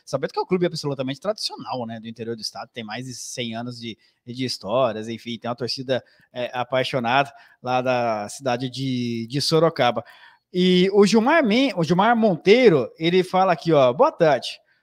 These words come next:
Vocês acham que sai gol nesse jogo?" Sim, Gilmar. Aliás, a gente acha que sai gol nesse jo-, nesse jogo. A gente acha que sai jogo, sai gol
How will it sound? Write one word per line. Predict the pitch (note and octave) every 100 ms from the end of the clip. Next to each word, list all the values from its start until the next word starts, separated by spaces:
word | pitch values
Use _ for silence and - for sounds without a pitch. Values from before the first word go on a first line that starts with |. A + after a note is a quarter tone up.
| _
Vocês | D4+ F4+ F#4+
acham | G#3+ A#3+ B3
que | G3
sai | A3 G3
gol | F3+ G3
nesse | E3+ D3+
jogo?" | C#3+ G3+ C3 B2
Sim, | - - D#4+ B3
Gilmar. | D3+ A#2+ G2 - _ _
Aliás, | C3+ D3+ B3
a | C4
gente | D#4 A#3+
acha | A#3 -
que | G3+
sai | G#3+ F3
gol | F3
nesse | E3 D3+ D3+
jo-, | C3+ C3+ C3+ A#2
nesse | C#3+ C#3 B2
jogo. | C3 D3 E3+ _ _ _ -
A |
gente | D3+ A3 A3
acha | G#3+
que | -
sai | - G3+
jogo, | D#3+ F3+ E3 -
sai | F#3
gol | C#3+ F3 E3+ B2